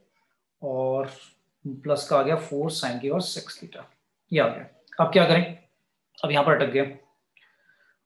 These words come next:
अच्छा, हमने notice करा कि ज्यादातर ऑप्शन में तुम्हें दिख रहा है थर्टीन है सभी में, दिख रहा है बात सभी को?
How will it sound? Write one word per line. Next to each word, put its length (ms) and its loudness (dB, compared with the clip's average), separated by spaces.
अच्छा, 120 6
हमने 160 10
notice 340 8
करा 140 10
कि 80 6
ज्यादातर 340 10
ऑप्शन 240 8
में 100 8
तुम्हें 140 6
दिख 80 6
रहा 100 6
है 80 -2
थर्टीन 380 4
है 80 4
सभी 240 -2
में, 100 -2
दिख 140 0
रहा 100 6
है 60 8
बात 60 4
सभी 200 -2
को? 100 -6